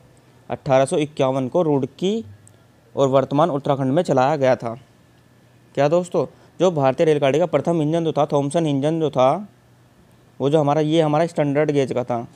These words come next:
कौन सा था दोस्तों? स्टैंडर्ड गेज का था, जो कहाँ चलाया गया था हमारा? उत्तराखंड में चलाया गया था।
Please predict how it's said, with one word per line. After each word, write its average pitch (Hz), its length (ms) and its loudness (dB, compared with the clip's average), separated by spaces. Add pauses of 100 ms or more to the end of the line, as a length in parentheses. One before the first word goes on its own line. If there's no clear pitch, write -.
(120)
कौन 135 180 -6
सा 151 120 -2
था 170 120 0
दोस्तों? 175 400 -2 (1400)
स्टैंडर्ड 143 480 0
गेज 135 220 0
का 120 140 0
था, 120 200 -2 (200)
जो 139 100 -6
कहाँ 151 220 0
चलाया 175 280 2
गया 180 140 2
था 180 120 0
हमारा? 180 340 -2 (680)
उत्तराखंड 139 440 2
में 143 120 0
चलाया 147 260 2
गया 160 160 2
था। 202 180 -4